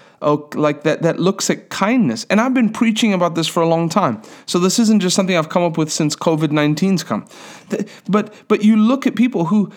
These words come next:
it seems like the Christians who their greatest, they look at the,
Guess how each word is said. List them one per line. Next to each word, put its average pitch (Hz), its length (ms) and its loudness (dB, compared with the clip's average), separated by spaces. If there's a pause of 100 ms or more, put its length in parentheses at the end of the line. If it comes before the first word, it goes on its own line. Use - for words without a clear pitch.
(100)
it - 140 0
seems 233 340 2
like 190 240 -2
the 185 80 -6
Christians 180 720 0 (100)
who 220 160 0
their 185 180 2
greatest, 185 600 0
they 180 120 0
look 214 260 0
at 160 160 -4
the, 151 200 0